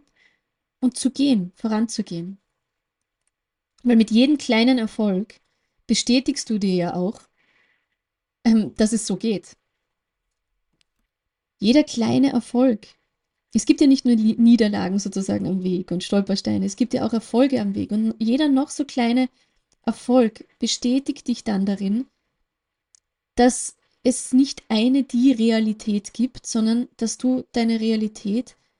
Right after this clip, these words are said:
selbst kreieren darfst. Und dass vielleicht, vielleicht stehen dann Menschen, äh, n-, noch am Rand und schauen dir zu und sagen, "Das ist nicht die Realität", aber dann darfst du, dann darf, dürfen sie das sagen. Das ist ja dann wieder ihre Realität, dass das nicht die Realität ist.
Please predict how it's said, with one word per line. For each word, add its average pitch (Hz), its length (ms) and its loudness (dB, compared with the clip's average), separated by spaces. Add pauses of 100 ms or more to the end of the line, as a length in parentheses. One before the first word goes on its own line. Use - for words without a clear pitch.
(960)
selbst - 400 0
kreieren 277 280 -4
darfst. - 440 -8 (840)
Und 220 140 -2
dass 226 160 0
vielleicht, 240 400 2 (380)
vielleicht 262 300 2
stehen 302 320 0
dann 277 180 0
Menschen, 208 580 -4 (360)
äh, 220 160 -2
n-, 220 200 -2
noch 220 320 2
am 208 140 0
Rand 196 340 0
und 220 140 -2
schauen 214 200 0
dir 214 100 0
zu 233 220 -2
und 240 100 0
sagen, 220 200 -2
"Das 262 260 -2
ist 285 180 -2
nicht 330 280 -4
die 285 80 -2
Realität", 277 600 -2
aber 254 140 -2
dann 247 160 -2
darfst 226 360 -8
du, 240 160 -2 (220)
dann 214 140 -4
darf, 196 240 -4
dürfen 240 300 0
sie 226 140 0
das 214 180 -2
sagen. 220 260 -4
Das 208 160 -4
ist 233 120 0
ja 226 80 2
dann 220 180 0
wieder 226 140 2
ihre 226 360 2
Realität, 190 580 -2
dass 180 120 -2
das 185 180 -6
nicht 190 240 -2
die 190 120 -2
Realität 180 640 -2
ist. - 280 -8